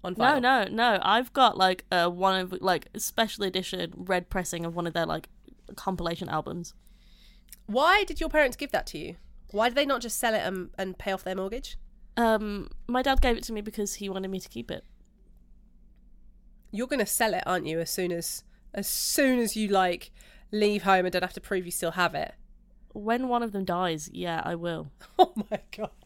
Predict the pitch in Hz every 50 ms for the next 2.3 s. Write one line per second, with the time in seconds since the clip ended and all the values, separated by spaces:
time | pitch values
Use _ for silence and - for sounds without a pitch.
0 | - - - - - - - - - - 269 262 254 240 190 185 175 - - -
1 | - - 220 214 214 - - - - _ - - - 190 196 190 190 - 165 170
2 | 311 330 339 294 247 -